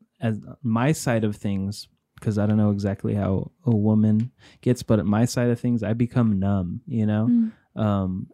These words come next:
Speaker 1: and that stimulation, like, gets you excited and gets you going. And then after that,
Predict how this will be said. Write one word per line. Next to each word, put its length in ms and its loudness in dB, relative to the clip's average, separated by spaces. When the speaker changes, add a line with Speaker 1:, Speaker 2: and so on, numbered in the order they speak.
Speaker 1:
and 320 0
that 320 -2
stimulation, 800 2
like, 200 0
gets 240 -2
you 100 2
excited 580 0
and 140 0
gets 200 -4
you 60 0
going. 500 4
And 280 2
then 220 2
after 380 0
that, 380 0